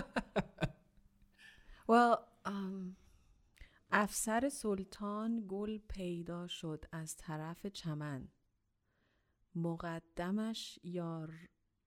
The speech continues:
رب مبارک باد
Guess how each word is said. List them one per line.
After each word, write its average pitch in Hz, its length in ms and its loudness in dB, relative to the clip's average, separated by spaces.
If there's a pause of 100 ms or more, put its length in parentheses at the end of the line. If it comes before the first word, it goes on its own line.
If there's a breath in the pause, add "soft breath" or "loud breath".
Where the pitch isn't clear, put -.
(840)
رب 196 340 2
مبارک 165 840 -2
باد 139 440 -8